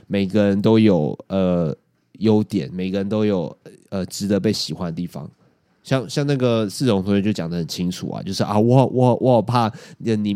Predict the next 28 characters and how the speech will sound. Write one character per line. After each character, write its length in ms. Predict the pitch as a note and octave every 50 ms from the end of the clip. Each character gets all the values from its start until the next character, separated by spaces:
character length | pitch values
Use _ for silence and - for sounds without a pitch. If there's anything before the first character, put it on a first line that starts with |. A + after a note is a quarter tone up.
| F2+
你 120 | F2+ A2+ A#2
有 100 | A2 G#2
魅 220 | G2+ G#2+ G#2+ G#2+
力 100 | G#2 G#2+
的 80 | G#2 G2
地 160 | G2 G2 F#2+
方 180 | - F#2+ F#2
被 140 | F#2 G2+ G#2
越 140 | G2 G2+ G2
来 40 | F#2
越 200 | F#2+ F#2+ F#2 E2+
多 120 | F2+ F#2
人 100 | F2 E2 -
知 200 | - - E2+ E2
道。 260 | E2+ F#2 D#2 C2 - _ _ _ _ _ _
就 140 | - G#2 G2
是， 220 | F2+ - G2 F2+ E2 - _
就 120 | - - G#2+
是 220 | G2 G#2+ A2 G#2+
我， 160 | - G#2 A2+
我 160 | G2 G#2+ A#2
觉 80 | - C3+
得 80 | C#3+ C#3+
这 140 | - E3
一 80 | D#3+ D#3+
点 280 | D#3 - A#2+ G2+ F#2 F#2+
算 220 | - B2+ B2 A#2
是 420 | A2+ - B2+ B2 A#2+ A2+ G#2+ G2